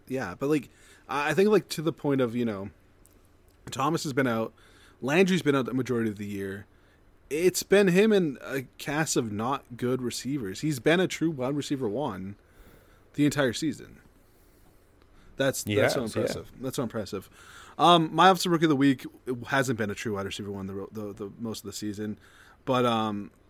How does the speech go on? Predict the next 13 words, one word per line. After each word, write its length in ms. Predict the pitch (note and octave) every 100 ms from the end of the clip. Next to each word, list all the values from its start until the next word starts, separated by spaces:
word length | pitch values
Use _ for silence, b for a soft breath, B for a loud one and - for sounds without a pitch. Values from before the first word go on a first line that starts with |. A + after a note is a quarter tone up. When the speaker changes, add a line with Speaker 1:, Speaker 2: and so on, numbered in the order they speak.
| _
Speaker 1:
he 340 | A2 C3 D3+ B3+
was 120 | -
starting 180 | D#4 C#4
to 60 |
show 320 | - F#3 G3+
it, 140 | A2+ F#2+
and 160 | A2+ B2
I 80 |
think 220 | A#2+ F3+ F#3
I'm 160 | F3
a 40 | F3
little 180 | F#3+
biased 640 | F3+ F3 G#3 G#3+ G3+ -